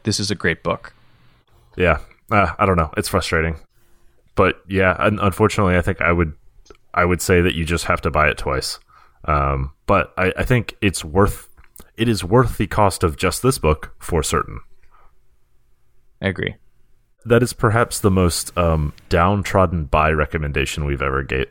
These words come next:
Speaker 2: given, given how much I actually like the contents of this book.
Speaker 1: Right. I'm actually frustrated that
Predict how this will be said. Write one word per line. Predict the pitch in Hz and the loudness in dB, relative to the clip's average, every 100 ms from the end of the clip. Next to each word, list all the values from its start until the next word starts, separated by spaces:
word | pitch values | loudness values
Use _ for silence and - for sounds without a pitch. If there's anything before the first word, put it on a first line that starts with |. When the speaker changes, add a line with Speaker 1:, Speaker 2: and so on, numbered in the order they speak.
| 90 | -4
Speaker 2:
given, | 85 73 69 69 - | -2 0 -2 -4 -6
given | 92 113 120 | 0 2 2
how | 101 110 | 2 2
much | 107 - - - _ | 2 0 -8 -18 _
I | 95 98 | -2 0
actually | 95 104 - 120 110 | 0 -2 0 2 4
like | 98 92 | 4 2
the | - | -2
contents | - 92 85 87 80 | 0 0 2 0 2
of | 78 | 0
this | 76 76 | 0 -2
book. | 71 - - | -4 -4 0
Speaker 1:
Right. | 156 117 | 2 2
I'm | 127 131 | 0 0
actually | 127 127 139 131 | 0 0 -2 0
frustrated | 127 113 - 113 104 90 | 2 0 2 2 2 4
that | 98 87 | 4 4